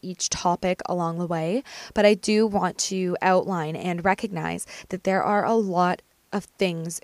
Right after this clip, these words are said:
going on with endometriosis, and I couldn't possibly pack them into a one-hour episode if I tried.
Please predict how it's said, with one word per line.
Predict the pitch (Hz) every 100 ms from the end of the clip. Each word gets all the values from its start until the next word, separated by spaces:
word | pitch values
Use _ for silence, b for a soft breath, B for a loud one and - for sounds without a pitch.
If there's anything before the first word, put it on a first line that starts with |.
| -
going | 185 180 165
on | 156 180
with | 180
endometriosis, | 175 170 170 - 175 170 - 247 -
and | 208 196
I | 190
couldn't | - - - 220 240 -
possibly | - 180 185 180 190 180
pack | - 175 -
them | - 190 220 B B B
into | - 196 -
a | 196
one-hour | 175 170 165 165
episode | - - - 165 -
if | -
I | -
tried. | - - -